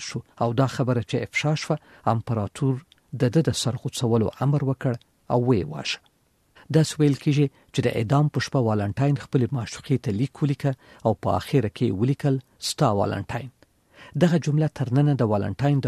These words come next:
کارتونو په پای کې عاشقان یو بل ته لیکي. د والنټاین لومړنۍ کیسې شفاهي روایت شوي دي او تر اوسه په نړۍ کې دوه مستند روایتونه شته. یو لیک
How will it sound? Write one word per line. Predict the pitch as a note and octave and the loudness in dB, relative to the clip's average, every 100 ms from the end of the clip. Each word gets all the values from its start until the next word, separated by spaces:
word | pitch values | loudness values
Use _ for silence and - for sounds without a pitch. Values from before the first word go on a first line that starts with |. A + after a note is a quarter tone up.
| - | -4
کارتونو | - - - B2+ | -8 -6 -2 -2
په | - - | -2 0
پای | C3 C3 | 0 2
کې | C#3 B2 _ _ - | 0 -2 _ _ 0
عاشقان | A2 - - B2+ A2 | 0 -2 -4 -2 -2
یو | A2 G2+ | -2 0
بل | A#2+ | 0
ته | - B2 | 0 -8
لیکي. | A2+ - - _ _ C#3 | -8 -12 -12 _ _ -2
د | B2 A2+ | 0 2
والنټاین | A#2 A#2+ D3+ D#3 C3+ | 0 0 2 2 2
لومړنۍ | A#2 A2+ A2+ C#3 | 2 2 2 0
کیسې | - - C3 | -2 -2 -2
شفاهي | - - B2 B2+ | -2 -2 0 0
روایت | A2+ G2+ - | -2 -6 -4
شوي | - A2+ - | -6 -6 -8
دي | - | -8
او | G2+ - | -8 -4
تر | B2 | -2
اوسه | C3+ D#3+ | 0 0
په | - C#3+ | 0 2
نړۍ | C3+ C#3 | 2 0
کې | - C3+ _ - - | -2 -6 _ -20 -10
دوه | C3 A#2 D#3+ | -6 2 2
مستند | A#2 - A#2 G2+ E2+ B2 | 2 -2 -4 -4 -6 -4
روایتونه | A#2 A#2+ - A#2 F#2 - | -2 -2 -2 -6 -2 -4
شته. | - - _ _ _ _ - | -4 -14 _ _ _ _ 2
یو | C#3 B2+ | 4 4
لیک | B2+ - | 2 -2